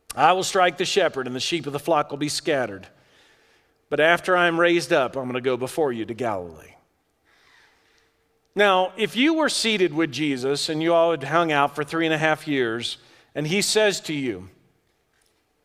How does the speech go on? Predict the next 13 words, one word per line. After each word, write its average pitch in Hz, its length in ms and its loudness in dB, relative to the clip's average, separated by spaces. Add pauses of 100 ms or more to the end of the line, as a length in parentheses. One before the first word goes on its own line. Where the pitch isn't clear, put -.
(1080)
"You're 185 140 0
gonna 151 260 2
abandon 131 420 -4
me." 92 200 -16 (2750)
Wait, 139 340 0
Lord, 117 320 -4 (1300)
what? 185 520 -2 (1800)
If 190 160 0
Jesus 269 520 2
just 226 300 0
in, 196 380 0
you 214 120 -4
know, 135 360 -2